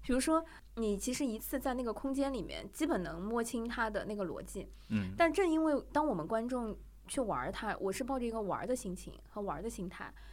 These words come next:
Speaker 1: 嗯，就好像世界的基本运行规则其实是一模一样的，但是人生没有重来，游戏可以重来。就是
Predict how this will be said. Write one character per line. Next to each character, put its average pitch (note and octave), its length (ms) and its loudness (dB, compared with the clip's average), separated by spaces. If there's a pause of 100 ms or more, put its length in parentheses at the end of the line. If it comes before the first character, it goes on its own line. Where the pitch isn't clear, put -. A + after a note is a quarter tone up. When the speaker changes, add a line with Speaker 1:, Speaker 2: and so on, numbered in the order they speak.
(360)
Speaker 1:
嗯， G3 420 0 (140)
就 F4 120 4
好 A#3+ 80 4
像 B3+ 140 2
世 F4+ 240 6
界 D4 180 8
的 G3+ 300 0
基 - 120 -2
本 C4 160 2
运 G#3+ 120 0
行 F#3+ 160 -2
规 G#3+ 160 4
则 - 180 -4
其 - 180 -2
实 G#3+ 60 2
是 A#3 140 -2
一 A#3+ 60 -2
模 F3+ 180 -4
一 E3+ 80 -4
样 D3+ 240 -8
的， - 80 -12 (460)
但 C4+ 120 2
是 A#3 420 0 (460)
人 G3+ 240 6
生 D4+ 220 2
没 B3 80 0
有 G#3 120 -2
重 - 240 -6
来， E3+ 280 -4
游 F#3+ 200 4
戏 G3+ 180 2
可 - 140 -4
以 E3+ 60 -4
重 - 200 -10
来。 - 180 -12
就 C#4 100 -2
是 C4 140 4